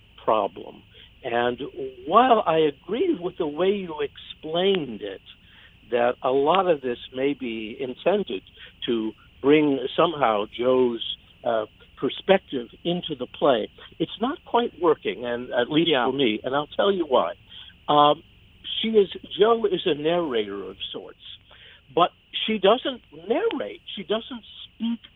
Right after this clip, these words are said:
Speaker 1: a word in Act One. As you said,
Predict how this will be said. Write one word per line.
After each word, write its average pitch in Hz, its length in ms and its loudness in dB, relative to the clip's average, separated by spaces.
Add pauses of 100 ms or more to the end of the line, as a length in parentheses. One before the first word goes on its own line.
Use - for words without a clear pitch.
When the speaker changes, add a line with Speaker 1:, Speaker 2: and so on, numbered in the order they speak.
Speaker 1:
a 180 40 0
word 190 640 0 (460)
in 175 220 -2 (100)
Act 180 320 -4
One. 202 340 -4 (220)
As 151 180 -4
you 220 220 -4
said, 131 160 0